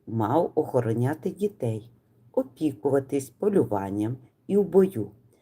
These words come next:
допомагати швидкому порятунку від хвороб. На тату зображався дух, що протегує, або певний орнамент,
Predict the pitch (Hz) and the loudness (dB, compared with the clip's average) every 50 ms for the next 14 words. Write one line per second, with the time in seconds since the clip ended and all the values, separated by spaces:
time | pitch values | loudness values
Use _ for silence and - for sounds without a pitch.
0 | _ _ _ _ _ - 117 123 151 127 123 147 135 123 120 113 110 120 135 170 | _ _ _ _ _ -4 4 4 4 6 6 2 2 4 2 0 0 -2 -4 -4
1 | - - 240 226 226 - 151 139 135 - - - 127 120 113 143 165 170 - - | -2 0 0 0 0 0 -2 -2 -4 -4 -6 -2 0 0 2 2 0 -2 0 2
2 | 160 156 156 151 - - - 139 160 185 190 190 - 165 160 - - _ - 127 | 2 4 4 2 0 -2 -4 -4 -4 -4 -4 -6 -6 -6 -6 -6 -8 _ -8 -4
3 | 135 151 151 - - - 156 151 110 95 85 - - _ _ - _ _ _ _ | -4 -4 -4 -4 0 2 2 2 2 -4 -8 -10 -16 _ _ -20 _ _ _ _
4 | _ - - - _ _ - 123 127 131 127 127 127 123 120 - - 226 262 285 | _ -20 -20 -20 _ _ -4 0 2 2 2 4 2 2 2 2 0 0 0 2
5 | 240 165 160 151 - - 123 120 123 135 139 170 175 - - 202 190 151 135 117 | 4 4 4 4 4 0 -2 0 0 0 0 0 -2 -4 -4 -4 -4 -4 -6 -4
6 | 131 147 127 110 - - - _ _ _ _ _ _ _ - - - - 151 131 | -2 -2 -2 -2 -6 -10 -20 _ _ _ _ _ _ _ -20 -12 -2 2 4 4
7 | 107 92 - - _ _ - - - - 117 110 110 - - 104 104 110 143 214 | 4 2 -2 -12 _ _ -20 -20 -12 -6 -6 -6 -6 -6 -8 -8 -6 -2 -2 0
8 | 240 196 - - - - - 110 110 104 123 120 117 - - 160 160 135 113 113 | 2 2 0 0 -2 -10 -8 -8 -6 -2 -2 -2 -2 -2 0 2 2 2 2 2
9 | 107 95 92 - _ _ _ _ _ _ _ _ _ _ - 139 123 107 - 98 | 0 -2 -2 -6 _ _ _ _ _ _ _ _ _ _ -4 -4 -4 -2 -4 -6
10 | 90 90 - 101 143 214 233 | -6 -6 -6 -2 -4 -4 -4